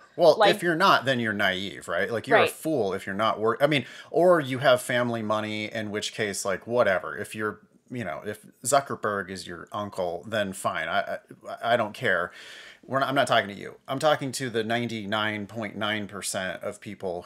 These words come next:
Speaker 1: who should be concerned about the cost of law school. Even if your folks have saved up some money and they're
Speaker 2: Yeah.
Speaker 1: willing to support you,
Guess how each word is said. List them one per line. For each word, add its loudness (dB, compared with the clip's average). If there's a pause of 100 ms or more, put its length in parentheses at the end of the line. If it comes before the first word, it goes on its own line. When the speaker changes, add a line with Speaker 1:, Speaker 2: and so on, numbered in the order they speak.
Speaker 1:
who -10
should -2
be -8
concerned -10
about -2
the -10
cost -6
of -16
law -4
school. -8 (920)
Even -2
if -2
your 0
folks -2
have -2
saved 0
up 4
some -2
money 2
and 2
they're 2
Speaker 2:
Yeah. -2
Speaker 1:
willing 2
to -8
support -4
you, -2